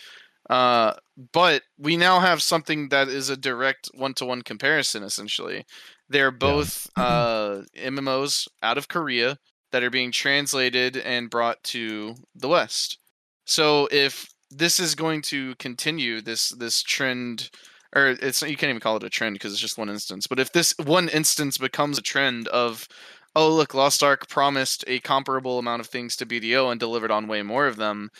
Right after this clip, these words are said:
Speaker 1: that looks really, really bad for Prilibus, whether they overpromise or not.
Speaker 2: Yeah, so
Speaker 1: So
Speaker 2: one of the things someone said is, like, "Yeah, Lost Ark also got a ton of people. It doesn't mean they're gonna stay." Uh, everyone just wants something new, doesn't mean they're gonna stay. But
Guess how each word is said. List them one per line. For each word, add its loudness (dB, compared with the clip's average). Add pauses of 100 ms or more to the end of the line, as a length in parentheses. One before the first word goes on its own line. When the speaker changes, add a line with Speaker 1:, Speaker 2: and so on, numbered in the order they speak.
(220)
Speaker 1:
that 2
looks -2
really, -2
really -2
bad 0
for -6
Prilibus, -2
whether 0
they 2
overpromise -2
or -8
not. -2 (1120)
Speaker 2:
Yeah, -2 (100)
so -
Speaker 1:
So 4
Speaker 2:
one 0
of 2
the 2
things 0
someone 0
said 2
is, -2
like, 2
"Yeah, 2
Lost 2
Ark 0
also 0
got 0
a -6
ton -4
of -4
people. -4 (120)
It -4
doesn't 2
mean -2
they're -2
gonna -4
stay." -12 (880)
Uh, 4
everyone 2
just -4
wants -2
something -4
new, -2
doesn't -4
mean -4
they're -6
gonna -6
stay. -6
But -6